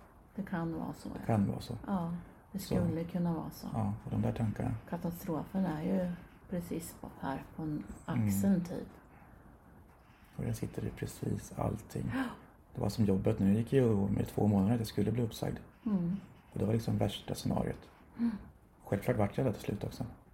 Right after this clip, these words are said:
Speaker 1: Mm.
Speaker 2: Men, ja, det,
Speaker 1: Men det var
Speaker 2: det
Speaker 1: ju nästan en lättnad då.
Speaker 2: Ja, när det väl kom så var det en lättnad, för då
Speaker 1: Ja.
Speaker 2: hade jag ju rätt.
Speaker 1: Ja.
Speaker 2: Då
Speaker 1: Ja.
Speaker 2: visste jag, nu, nu vart det så här.
Speaker 1: Ja.
Speaker 2: Och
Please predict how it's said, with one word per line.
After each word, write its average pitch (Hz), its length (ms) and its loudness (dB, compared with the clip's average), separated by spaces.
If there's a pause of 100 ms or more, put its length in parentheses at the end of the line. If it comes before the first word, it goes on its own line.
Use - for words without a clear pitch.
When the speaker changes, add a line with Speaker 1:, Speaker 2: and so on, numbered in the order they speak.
Speaker 1:
Mm. 190 260 0 (440)
Speaker 2:
Men, - 300 0 (120)
ja, 113 200 2 (140)
det, 127 260 -2
Speaker 1:
Men 233 120 4
det 185 60 4
var - 80 6
Speaker 2:
det 180 60 2
Speaker 1:
ju 202 100 4
nästan 262 220 2
en 180 120 0
lättnad 202 560 2
då. 180 140 2 (120)
Speaker 2:
Ja, 117 200 4
när 110 120 6
det 113 60 6
väl 107 180 6
kom - 240 4
så - 120 0
var 123 40 6
det 113 60 6
en 104 60 8
lättnad, 101 320 2
för 196 100 2
då 117 40 8
Speaker 1:
Ja. 123 60 10
Speaker 2:
hade 139 140 8
jag 113 80 10
ju 104 100 8
rätt. - 300 0 (200)
Speaker 1:
Ja. 302 120 0 (920)
Speaker 2:
Då - 60 0
Speaker 1:
Ja. - 20 4
Speaker 2:
visste 196 320 2
jag, - 80 2
nu, 139 200 4 (720)
nu - 100 0
vart 104 200 0
det 143 60 -2
så - 120 -2
här. 101 140 0 (260)
Speaker 1:
Ja. 240 60 -4 (1040)
Speaker 2:
Och - 120 -2